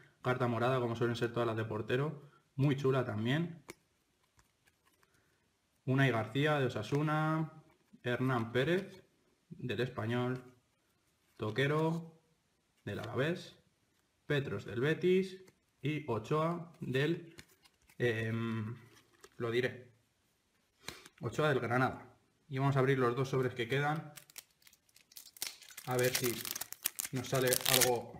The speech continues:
suculento. Tenemos a Serantes, el portero que se ha lesionado del Leganés, otro, eh, porterazo.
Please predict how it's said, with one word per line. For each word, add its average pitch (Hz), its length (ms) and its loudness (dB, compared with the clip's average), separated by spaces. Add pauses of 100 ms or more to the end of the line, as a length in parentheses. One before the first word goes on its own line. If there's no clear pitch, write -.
(360)
suculento. 117 720 -4 (1400)
Tenemos 156 340 4
a 117 120 0
Serantes, 147 500 2
el 127 100 0
portero 127 320 2
que 123 80 4
se 135 80 0
ha 127 60 4
lesionado 120 560 0
del 117 220 2
Leganés, 113 400 0
otro, 120 580 -2
eh, 117 580 -4
porterazo. 139 880 -4